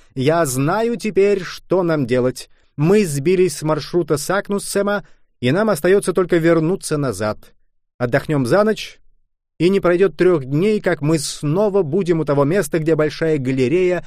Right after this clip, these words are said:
разветвляется надвое». «Да», — сказал я, — «если у нас хватит сил».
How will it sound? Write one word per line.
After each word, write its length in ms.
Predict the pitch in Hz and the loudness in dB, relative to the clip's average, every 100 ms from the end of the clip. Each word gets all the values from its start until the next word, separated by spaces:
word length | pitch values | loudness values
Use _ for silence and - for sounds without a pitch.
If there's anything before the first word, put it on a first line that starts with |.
| - | -8
разветвляется 840 | 160 175 135 151 - 135 143 143 139 | 0 0 0 -2 -2 -2 -2 -4 -4
надвое». 540 | 120 110 104 107 101 - _ _ _ _ _ _ _ _ _ _ | -2 -2 -2 -4 -6 -12 _ _ _ _ _ _ _ _ _ _
«Да», — 480 | 110 110 123 104 107 - _ _ _ _ _ _ - | -16 -10 -8 -6 -8 -14 _ _ _ _ _ _ -20
сказал 420 | - 120 104 107 | -10 -6 -4 -6
я, — 300 | 101 101 90 - - _ _ _ _ _ - | -6 -8 -8 -16 -20 _ _ _ _ _ -8
«если 400 | 110 147 - 139 | -2 -2 -2 -4
у 60 | |
нас 260 | 131 127 - | -2 -4 -6
хватит 400 | 123 123 143 143 | -4 -4 -4 -12
сил». 360 | - 110 82 | -10 -10 -12